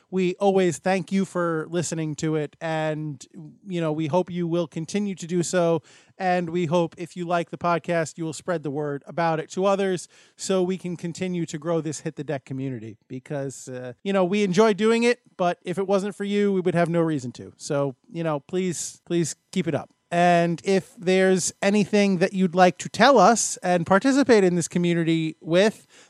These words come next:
then please feel free to email us at hit the deck, D E K, at gmail dot com, or, uh, you know, come at us, bro, on Twitter at Hit the Deck Pod,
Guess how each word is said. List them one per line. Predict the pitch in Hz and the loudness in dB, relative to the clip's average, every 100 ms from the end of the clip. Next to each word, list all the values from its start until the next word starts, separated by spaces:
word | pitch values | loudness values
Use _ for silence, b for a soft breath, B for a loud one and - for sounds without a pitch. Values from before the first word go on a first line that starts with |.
| b | b
then | 202 196 | 2 2
please | - 226 226 | 2 2 2
feel | - 214 202 | 2 2 2
free | - 208 208 | 2 2 2
to | 196 196 | 0 2
email | 233 277 180 151 | 4 4 4 4
us | 208 - | 2 2
at | 185 151 | -6 -6
hit | 190 | -8
the | 175 | -6
deck, | 175 208 - | -2 -2 -4
D | 127 120 | -16 -16
E | |
K, | 127 160 175 196 | -8 -2 -2 -2
at | 147 - - | -8 -14 -16
gmail | 123 180 262 226 196 180 | -4 0 2 2 2 2
dot | 170 - | 2 2
com, | - 160 160 202 247 b b b b | -2 -2 0 0 -4 b b b b
or, | 185 196 196 190 185 - _ _ _ | 6 8 8 8 4 2 _ _ _
uh, | - 180 | -16 -10
you | 185 | -2
know, | 202 214 208 _ _ - | 2 2 0 _ _ -8
come | - 247 | 2 4
at | 240 254 | 6 6
us, | 254 160 - - | 6 4 0 -6
bro, | 139 147 156 160 175 220 233 | -4 0 2 4 6 4 2
on | 165 165 160 | -2 -4 -4
Twitter | - 202 175 190 226 - | -4 -2 0 0 -2 0
at | 180 185 | 0 0
Hit | 175 202 - | -4 -8 -6
the | |
Deck | 175 165 _ | -6 -6 _
Pod, | - 160 160 214 233 | -4 0 0 0 -4